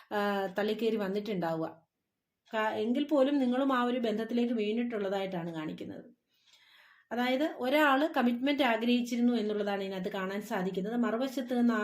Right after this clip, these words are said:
ആ, ആ ഒരാള് ഇപ്പോൾ വേണ്ട, കുറച്ച് സമയം വേണം എന്നതുപോലെ, ഏ, പെരു-, ഉം, എന്താ, പ്രതികരിച്ച ഒരു എനർജി നമുക്കിവിടെ കാണാൻ സാധിക്കുന്നുണ്ട്. അതായത് ഒരാള് വളരെ പ്രഷറൈസ് ചെയ്ത് ഈ ഒരു ബന്ധത്തിലേക്ക് വന്നപ്പോ,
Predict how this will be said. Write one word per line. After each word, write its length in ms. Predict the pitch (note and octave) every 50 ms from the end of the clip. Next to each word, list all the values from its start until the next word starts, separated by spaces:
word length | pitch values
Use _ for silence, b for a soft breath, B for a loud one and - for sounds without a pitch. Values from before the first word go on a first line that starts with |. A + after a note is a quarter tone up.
| A3 - -
ആ, 60 | G3+ G#3 G#3 - - -
ആ 100 | - A3 A3 A3
ഒരാള് 400 | A3+ A3 G#3+ G3+ G3 G3 G#3+ C4+ D#4+ C#4
ഇപ്പോൾ 340 | A#3+ A#3+ - D4 D4 D4 C#4
വേണ്ട, 340 | B3+ A3+ A3 G#3 G3 G3+ G#3 C4+ E4 B B B B B B B B
കുറച്ച് 260 | - C#4 C4 B3 C#4+ A#3+
സമയം 400 | - C4 A#3+ A#3+ B3 C4 C4 B3+
വേണം 340 | A#3+ A3+ A3 A3 A3+ A3+ A3 G3+
എന്നതുപോലെ, 680 | G3+ A3 A3+ A#3 A3+ A#3+ A#3+ A#3 A#3+ A#3+ A#3+ B3+ C4 C#4 - -
ഏ, 120 | A3 A#3 A3+ A3 A3 A3 A3 G#3+ G#3+ G#3+ G#3
പെരു-, 300 | - A3+ G#3+ A3 A#3+ A3+ A3 G#3+ - -
ഉം, 140 | A3+ A3+ A3 G#3+ G#3+
എന്താ, 220 | G#3+ G#3+ G#3+ G#3+
പ്രതികരിച്ച 540 | G#3 G#3+ A3 G#3+ A#3+ A#3+ B3 B3+ A#3+ - C#4+
ഒരു 200 | C#4 A3+ G#3+ A3
എനർജി 340 | G#3 G3 G3 G3 G3 G3+ A3
നമുക്കിവിടെ 360 | G#3 G3+ G3 G3+ G3 G3 G3
കാണാൻ 300 | G3 F#3+ F3+ F3 F#3 G3+ G#3
സാധിക്കുന്നുണ്ട്. 680 | - - F3+ E3 F3 F3+ F3+ F#3+ F3+ D#3 D3+ D3 - - B B B B B B B B
അതായത് 320 | - A3+ A3+ A#3+ B3+ C#4 C4+
ഒരാള് 440 | B3 A#3+ B3 B3+ C4 C#4 C#4+ D#4 E4+ - - - - B3+ A#3+ A3+
വളരെ 340 | A#3 A3+ A3 A#3 A#3+ B3+ C4+ C#4 - - - -
പ്രഷറൈസ് 520 | A#3 A3 G#3+ - B3 B3 C4 C4+ C4 -
ചെയ്ത് 260 | - C4 B3 A#3+ A#3
ഈ 100 | A#3+ A#3+ A#3+
ഒരു 120 | A#3 A#3+
ബന്ധത്തിലേക്ക് 600 | A#3 A3+ G#3+ G#3 G#3 G#3+ A#3+ A#3 A3+ A3+ A3+ A#3+ A#3+
വന്നപ്പോ, 440 | G#3+ F#3+ G3 F#3+ F#3 F3+ G3+ B3